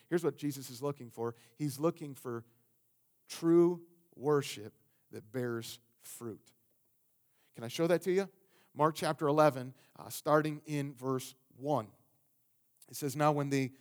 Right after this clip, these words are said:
drew near to Jerusalem, to Bethphage and Bethany at the Mount of Olives, Jesus sent two of his disciples and said to them, 'Go into the village in front of you, and immediately as you enter it, you will find a colt tied on which no one has ever sat.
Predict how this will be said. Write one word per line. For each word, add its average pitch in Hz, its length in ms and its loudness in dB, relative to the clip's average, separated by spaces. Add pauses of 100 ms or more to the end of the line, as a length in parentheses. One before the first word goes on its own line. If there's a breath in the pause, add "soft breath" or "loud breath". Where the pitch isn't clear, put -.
(240 soft breath)
drew 170 360 4
near 156 540 0
to 135 260 -4
Jerusalem, 127 640 -4
to 120 200 -10 (380)
Bethphage 131 640 -4 (100)
and 110 180 -16 (220)
Bethany 131 460 -8
at 120 140 -16
the 120 60 -12
Mount 117 200 -6
of 110 80 -12
Olives, 120 480 -8 (320)
Jesus 143 580 -8
sent 151 400 -8
two 180 220 0
of 156 80 4
his 151 140 0
disciples 139 560 -6
and 127 100 -12
said 180 180 0
to 151 60 -2
them, 139 140 -2 (260 soft breath)
'Go 262 380 12
into 269 220 0
the 240 80 2
village 190 380 6
in 190 180 0
front 277 240 4
of 170 100 0
you, 151 260 6
and 190 120 6
immediately 202 580 4
as 190 240 6
you 240 160 2
enter 247 300 4
it, 180 140 6
you 180 80 -2
will 233 120 8
find 214 280 2
a 226 60 4
colt 269 440 8 (240 soft breath)
tied 208 400 12
on 196 160 4
which 208 200 4
no 226 120 6
one 254 100 8
has 240 100 2
ever 240 160 6
sat. 156 340 2